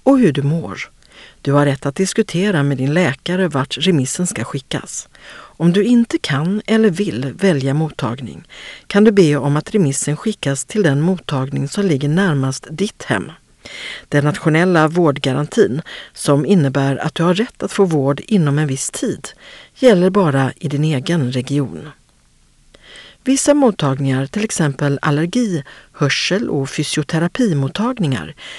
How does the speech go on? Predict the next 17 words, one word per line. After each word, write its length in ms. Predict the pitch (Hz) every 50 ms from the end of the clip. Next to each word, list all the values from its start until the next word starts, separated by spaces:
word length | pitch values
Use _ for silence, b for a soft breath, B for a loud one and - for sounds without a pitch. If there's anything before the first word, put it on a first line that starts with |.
| B B B B
kan 200 | - 156 147 143
du 160 | 139 143 139
kontakta 720 | - - 180 180 - - 190 196 - - - - 120 113
utan 560 | - - 196 156 127 _ - - 165 156 123
remiss. 540 | 127 135 127 131 127 - - - - - - B B B B B B B B B B B
Då 220 | - 151 156 151
vill 200 | 139 135 135 139
mottagningen 640 | 143 147 143 135 - - 156 156 160 170 165 151 156 -
ibland 460 | - 196 175 160 143 139 139 139 139 123
att 120 | 190 -
du 80 | - 226
skriver 480 | - - - 160 143 135 131 139 147
en 180 | 170 185 196 - -
så 200 | - - 233 220
kallad 360 | 254 247 214 147 135 135 135 -
egen 560 | - 262 233 185 156 147 - 196 214 202 190 - -
vårdbegäran, 840 | 226 214 160 131 - - 131 135 156 185 175 143 - - - 156